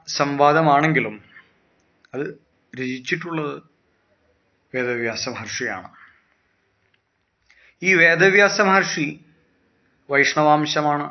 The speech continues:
ഭഗവാന്റെ അവതാരമാണ്. വേദവ്യാസ മഹർഷിയുടെ ദർശനമാണ് വേദാന്തം. ആ വേദാന്ത ദർശനത്തിന്റെ ഉപജ്ഞാതാവ്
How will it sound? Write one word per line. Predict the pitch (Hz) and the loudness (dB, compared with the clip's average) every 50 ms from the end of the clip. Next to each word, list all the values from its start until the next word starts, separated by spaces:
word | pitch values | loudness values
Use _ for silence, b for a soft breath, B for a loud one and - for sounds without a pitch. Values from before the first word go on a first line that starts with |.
| - - - | -12 -10 -6
ഭഗവാന്റെ | 131 127 135 135 135 135 135 127 | -2 -2 0 0 0 0 0 0
അവതാരമാണ്. | 120 120 117 127 127 127 127 120 110 101 95 - _ _ _ _ _ _ _ _ _ _ _ _ _ _ _ _ _ _ _ _ _ _ _ _ _ _ _ _ _ _ _ _ _ _ _ _ _ _ _ _ _ _ _ _ _ _ _ _ _ - | 0 0 0 -2 -2 -2 -2 -4 -6 -8 -12 -16 _ _ _ _ _ _ _ _ _ _ _ _ _ _ _ _ _ _ _ _ _ _ _ _ _ _ _ _ _ _ _ _ _ _ _ _ _ _ _ _ _ _ _ _ _ _ _ _ _ -4
വേദവ്യാസ | 156 170 185 196 196 214 220 220 233 233 226 226 - 220 214 | 2 4 4 4 4 2 2 4 4 4 4 4 2 2 2
മഹർഷിയുടെ | 185 208 208 - - - 208 202 196 185 156 - - - - - _ _ _ _ _ _ _ _ _ | 4 2 2 0 2 4 4 6 6 6 4 2 2 -2 -6 -16 _ _ _ _ _ _ _ _ _
ദർശനമാണ് | 151 139 151 151 143 - - 180 170 175 175 165 160 160 165 165 160 - - 143 | -8 -4 -4 -4 -2 -2 0 2 4 4 4 4 4 4 2 0 -4 -8 -4 0
വേദാന്തം. | 139 135 135 131 139 135 135 131 123 117 - - b b b b b b b b b _ _ _ _ _ _ _ _ _ _ _ _ _ _ _ _ _ _ _ _ _ _ _ _ _ - - - 135 | 2 2 2 2 0 0 -2 -2 -6 -8 -10 -12 b b b b b b b b b _ _ _ _ _ _ _ _ _ _ _ _ _ _ _ _ _ _ _ _ _ _ _ _ _ -20 -12 -8 -2
ആ | 139 139 | 2 2
വേദാന്ത | 139 139 139 139 147 156 165 165 175 175 170 165 | 4 4 4 2 2 2 2 2 0 0 2 0
ദർശനത്തിന്റെ | 143 - - 156 147 147 - 151 151 151 135 | -2 -2 -2 -2 -2 -2 -2 0 0 0 0
ഉപജ്ഞാതാവ് | 131 135 131 143 151 147 143 143 147 143 143 123 110 110 | -2 -4 -4 -2 -2 0 0 2 2 2 2 0 -2 -6